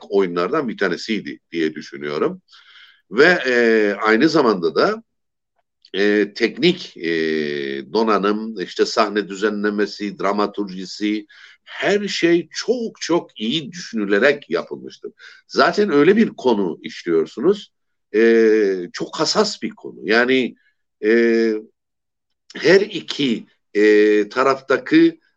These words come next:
acıların da balansını yapabilmeniz lazım. Onun için sanatın, e, sunduğu olanakları, tabii ki bu insanlar bu sanatın içerisinde,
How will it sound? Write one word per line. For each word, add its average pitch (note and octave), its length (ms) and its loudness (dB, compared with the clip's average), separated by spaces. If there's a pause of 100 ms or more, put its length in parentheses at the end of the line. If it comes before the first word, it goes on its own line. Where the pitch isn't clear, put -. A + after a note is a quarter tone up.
(160)
acıların C#3 640 4
da C#3 200 2
balansını B2+ 880 2 (320)
yapabilmeniz B2+ 1200 -2
lazım. C#2 440 -8
Onun F3+ 300 -2
için F3+ 320 0 (440)
sanatın, D#3 840 2
e, F#2+ 1000 0
sunduğu D#3 840 4
olanakları, A2 840 4 (380)
tabii F3+ 280 4
ki F3 380 0
bu B2 240 0
insanlar F#3+ 580 2 (440)
bu D#3 280 -2
sanatın D#3+ 520 0
içerisinde, C3 840 2